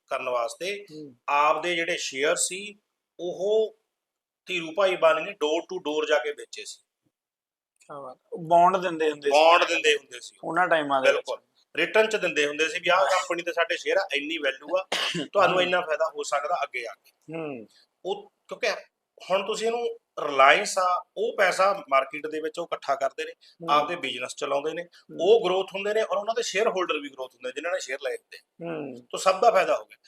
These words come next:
Speaker 1: ਤਾਂ ਆਪਾਂ ਇੱਥੇ ਕਿਵੇਂ ਕਹਿ ਸਕਦੇ ਹਾਂ ਵੀ ਕਿਸੇ ਦੀ ਜੇਬ 'ਚੋਂ ਨਿਕਲੇ ਤੇ ਕਿਸੇ ਦਾ ਫਾਇਦਾ ਹੋ ਗਿਆ?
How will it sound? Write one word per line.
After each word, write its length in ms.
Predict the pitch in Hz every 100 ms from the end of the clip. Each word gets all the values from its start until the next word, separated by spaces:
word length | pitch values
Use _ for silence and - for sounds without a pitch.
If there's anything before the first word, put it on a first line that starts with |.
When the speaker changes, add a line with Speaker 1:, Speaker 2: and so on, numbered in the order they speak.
| - -
Speaker 1:
ਤਾਂ 80 |
ਆਪਾਂ 220 | 143 - 196
ਇੱਥੇ 140 | 202
ਕਿਵੇਂ 240 | 196 196
ਕਹਿ 100 | 190
ਸਕਦੇ 300 | 202 202 185
ਹਾਂ 60 | 180
ਵੀ 60 | 180
ਕਿਸੇ 160 | 165
ਦੀ 100 | 165
ਜੇਬ 180 | 147 170
'ਚੋਂ 140 | 175
ਨਿਕਲੇ 280 | 165 - 180
ਤੇ 60 | 170
ਕਿਸੇ 200 | 151 143
ਦਾ 120 | 139
ਫਾਇਦਾ 240 | - -
ਹੋ 40 | 113
ਗਿਆ? 160 | _